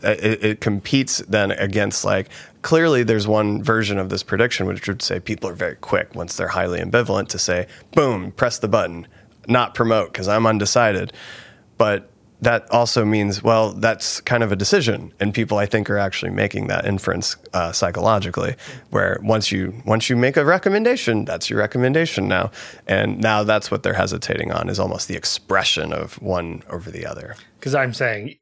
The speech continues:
Speaker 2: i-, in that don't promote, I'm still saying, like, I recommend us not promote this person.
Speaker 1: Right. I'm against promotion.
Speaker 2: I'm against it. Yeah, right. Whereas if I'm conflicted about this person, ah, oh,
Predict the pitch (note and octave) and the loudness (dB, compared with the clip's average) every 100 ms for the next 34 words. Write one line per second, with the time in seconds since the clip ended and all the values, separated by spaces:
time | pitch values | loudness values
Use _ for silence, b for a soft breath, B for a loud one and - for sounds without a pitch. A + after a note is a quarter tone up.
0 | _ F#3 F3+ E3 B2 A#2 - _ _ - | _ -4 -2 0 0 0 -4 _ _ 0
1 | C#3 - C3 A#2 F#2+ A#2 C3 F3+ F3 D3 | 0 0 -2 -2 0 0 0 -2 0 0
2 | A#2 G#2+ - C3+ D3 D3 C3 D3 C3 B2 | 0 -4 0 2 2 2 0 2 2 0
3 | A#2+ D3 A2+ - G#2 A2 - - A2+ G2+ | 0 0 -2 -2 -2 -2 -2 -4 -2 -4
4 | G2+ G#2+ - G#2+ F#2+ - F#3+ G2+ E2+ - | -6 -8 -8 -8 -6 -6 -2 0 -2 0
5 | G2+ A#2 A2+ G#2 B2 B2 A#2 - A2 G2 | 2 2 2 4 4 4 2 -2 0 2
6 | F#2+ F#2 A#2+ A2 G#2 A2 G2+ - G2+ G#2 | 0 -2 -2 -4 -4 -6 -6 -10 -14 -8
7 | A#2 F2+ G#2 A2 E2+ - C3 G#2 G2+ A2+ | -8 -8 -8 -8 -8 -8 -4 -4 -4 -2
8 | A#2+ G#2+ A2 B2 A2+ A3 - B2+ A#2 A2 | 0 -2 -4 -10 -6 -6 -2 -2 0 -2
9 | G#2 F#2 - - G3 - F2+ A2+ E3 B | -4 -10 -10 -6 -6 -6 -6 -6 -8 B
10 | B B B B D5 - - D#3 - - | B B B B -14 -14 -4 -4 -2 -6
11 | - F#3 - G#3 F3+ C#3+ A#2+ | -8 -12 -12 -4 -2 0 -2